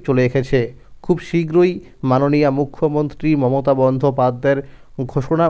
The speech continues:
অনুযায়ী কৃষকদের অ্যাকাউন্টে টাকা পাঠানো হবে। বিগত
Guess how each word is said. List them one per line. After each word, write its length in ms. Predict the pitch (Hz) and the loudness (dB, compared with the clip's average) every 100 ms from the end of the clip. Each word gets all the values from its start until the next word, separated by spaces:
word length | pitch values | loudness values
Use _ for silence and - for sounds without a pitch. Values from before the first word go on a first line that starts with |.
| - | 0
অনুযায়ী 380 | 143 147 131 156 | -2 0 0 -2
কৃষকদের 540 | 156 135 151 135 131 127 | -6 -4 -2 0 0 0
অ্যাকাউন্টে 600 | 120 143 147 156 160 170 165 - - - | 0 2 2 0 2 0 -2 -18 -10 -2
টাকা 240 | 120 - | 0 2
পাঠানো 400 | 151 123 131 131 156 | 2 2 2 0 0
হবে। 260 | - 120 120 113 - - - - - _ | 0 0 0 -4 -14 -20 -20 -20 -20 _
বিগত 420 | 139 135 160 190 | -6 -2 0 2